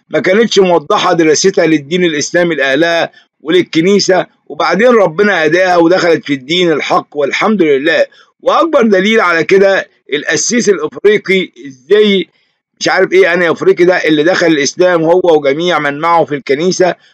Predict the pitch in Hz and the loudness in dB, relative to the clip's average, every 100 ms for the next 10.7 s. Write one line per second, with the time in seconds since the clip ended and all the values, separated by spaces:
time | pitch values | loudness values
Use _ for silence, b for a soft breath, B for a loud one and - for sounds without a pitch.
0 | _ 127 139 143 165 202 185 160 143 139 | _ -4 -4 -2 2 2 2 0 -2 -2
1 | 151 175 180 - 151 135 - 175 170 151 | 0 2 2 0 -2 -2 -2 -4 -4 -2
2 | 139 185 165 147 208 185 110 104 104 101 | -2 0 0 0 0 -2 -4 -8 -10 -8
3 | 123 151 120 - _ _ _ _ - 208 | -2 -2 -2 -8 _ _ _ _ -4 -2
4 | 190 190 254 233 254 226 202 220 214 202 | 0 0 0 2 2 2 2 2 2 0
5 | 180 196 190 147 156 175 196 170 175 151 | 0 0 0 -2 -4 0 0 2 2 2
6 | 151 180 170 151 143 - - 190 160 - | 2 2 0 -4 -8 -10 -14 -8 -8 -8
7 | 135 165 196 - _ _ _ 180 214 247 | -18 -16 -18 -18 _ _ _ -12 -4 0
8 | 254 - - - - 160 185 196 190 - | 0 0 -6 -6 -4 0 4 4 2 -6
9 | 202 180 190 175 139 _ _ _ - 143 | -8 -8 -2 -2 -2 _ _ _ -2 2
10 | 175 185 180 160 175 208 | 2 2 2 0 0 0